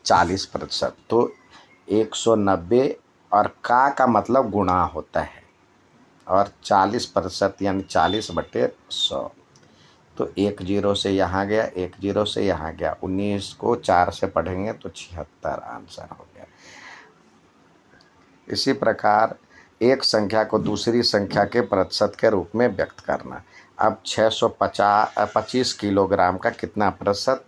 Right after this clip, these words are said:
इतना है, तो कितना प्रतिशत, तो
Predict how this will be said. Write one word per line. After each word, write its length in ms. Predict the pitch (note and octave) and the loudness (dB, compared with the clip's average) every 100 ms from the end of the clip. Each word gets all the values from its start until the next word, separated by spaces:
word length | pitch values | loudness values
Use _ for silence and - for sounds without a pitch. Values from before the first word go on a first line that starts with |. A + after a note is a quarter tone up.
| - | -16
इतना 320 | D2 - D#2+ C#2+ | -12 -8 -8 -10
है, 240 | - - _ - - - - | -14 -20 _ -20 -20 -20 -18
तो 60 | - - | -14 -6
कितना 360 | A#2 C3 C#3+ C#3 | -2 2 2 2
प्रतिशत, 580 | G2+ F#2+ - - C2+ _ - - - - _ - | 2 0 -2 -8 -8 _ -20 -20 -20 -20 _ 2
तो 360 | D3 E3 - | 4 4 2